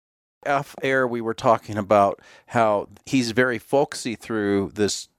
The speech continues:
talk, especially toward the end. And I think before we get into this talk, I think we ought to talk about what he says at the very end,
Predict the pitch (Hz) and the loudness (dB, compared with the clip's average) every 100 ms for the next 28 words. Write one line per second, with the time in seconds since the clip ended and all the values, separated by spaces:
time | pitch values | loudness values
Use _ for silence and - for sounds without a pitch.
0 | - 110 101 107 98 - 170 175 - 135 | -2 2 4 2 -4 -6 -6 -6 -6 -8
1 | - 139 120 113 101 113 110 104 101 110 | -6 -4 -2 -4 -4 0 0 0 -6 -6
2 | 180 214 - - - 127 - 165 165 131 | -6 -6 -10 -8 -2 0 4 4 2 -2
3 | 117 127 147 120 101 - 107 92 104 _ | -2 -4 -4 -4 -4 0 4 4 4 _
4 | - - 127 151 156 139 120 110 98 120 | -20 -2 0 2 4 4 4 2 0 -2
5 | 110 113 110 - 113 110 117 - 110 110 | -2 0 -2 0 -4 -4 -4 2 2 2
6 | - 117 117 117 123 - 151 101 82 | -6 -2 0 0 -4 -4 0 0 -2